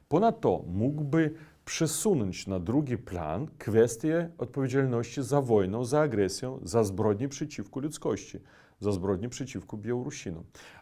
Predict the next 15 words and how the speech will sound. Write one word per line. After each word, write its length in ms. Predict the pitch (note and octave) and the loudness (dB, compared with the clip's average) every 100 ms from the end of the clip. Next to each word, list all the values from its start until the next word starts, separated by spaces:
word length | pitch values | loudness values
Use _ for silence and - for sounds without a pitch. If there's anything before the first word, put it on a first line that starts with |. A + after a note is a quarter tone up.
| - | 0
Ale 200 | A2+ A#2 | 4 4
Łukaszenka 680 | B2+ C3+ D3+ A3 A3+ F#3 D3 - _ | 4 2 -2 -2 0 -2 -2 -8 _
to 180 | D3 C#3+ | 2 2
agresor 560 | D3+ D#3 F2 - E2 F#2 _ _ _ - | 4 2 0 -2 -12 -14 _ _ _ -4
i 160 | A2 G#2 | 0 2
sam 400 | - B2+ B2 C3 | 0 4 4 2
to 160 | - | -2
przyznał, 580 | C#3+ - C#3 E2 E2 D#2 - - - | -4 -2 -2 -2 -4 -10 -14 -20 -10
że 240 | F#2+ G2 | -4 2
jest 280 | A2+ B2 C3+ - | 4 4 0 -4
agresorem 800 | B2 G#2+ G#2 - F#2 F2+ B2+ | -4 -2 -2 -2 -4 -2 -4
w 120 | C3 F#2 | -4 -2
wojnie 400 | G2+ F#2 F#2+ C3+ | 0 0 -2 -6
przeciwko 640 | - B2+ - F#2 - A#2+ | -6 -10 -8 -10 -6 -6
Ukrainie. 600 | B2 B2 D#3+ C3 D#2 D#2 | -6 -2 0 0 -4 -12